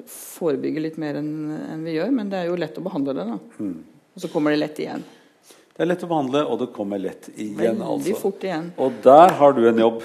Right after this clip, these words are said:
Speaker 2: Det er veldig flott.
Speaker 1: Men du vet, apotekene selger jo sånne soppdrepende kremer uten resept, og de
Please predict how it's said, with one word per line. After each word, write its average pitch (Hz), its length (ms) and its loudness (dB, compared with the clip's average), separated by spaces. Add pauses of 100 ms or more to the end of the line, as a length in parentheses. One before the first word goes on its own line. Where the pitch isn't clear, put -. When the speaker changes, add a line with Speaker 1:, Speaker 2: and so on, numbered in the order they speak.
Speaker 2:
Det 123 140 -2
er 139 160 10
veldig 139 160 6
flott. 151 320 0 (380)
Speaker 1:
Men 180 160 -6
du 190 40 2
vet, 185 140 2
apotekene 185 580 -2
selger 175 320 0
jo 175 60 -4
sånne 180 320 -6
soppdrepende 156 1300 -6
kremer 156 360 -6 (140)
uten 156 400 -8
resept, - 480 -10
og 180 100 -8
de 170 200 -10